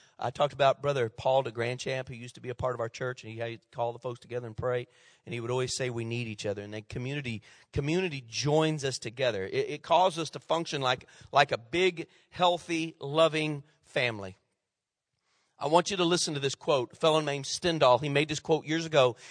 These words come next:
He said, "One can acquire anything or everything in solitude except character."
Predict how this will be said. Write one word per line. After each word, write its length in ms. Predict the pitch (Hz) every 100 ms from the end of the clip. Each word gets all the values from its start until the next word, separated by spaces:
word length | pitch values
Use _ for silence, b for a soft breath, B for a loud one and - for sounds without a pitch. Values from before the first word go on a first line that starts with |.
| B
He 160 | 170 180
said, 400 | - 180 160 147
"One 460 | 131 147 180 208
can 200 | 208 196
acquire 640 | 165 - - 170 151 135 -
anything 720 | 160 170 190 180 165 147 143 147
or 220 | 131 135
everything 680 | 160 165 139 131 - 127 127
in 200 | - 131
solitude 920 | - 143 131 110 - 107 104 107 - _ _ _ _ _ _ _ _ _ _
except 720 | 135 127 - 143 120 - - _ _ _ _ _ _ _
character." 500 | - 104 92 - -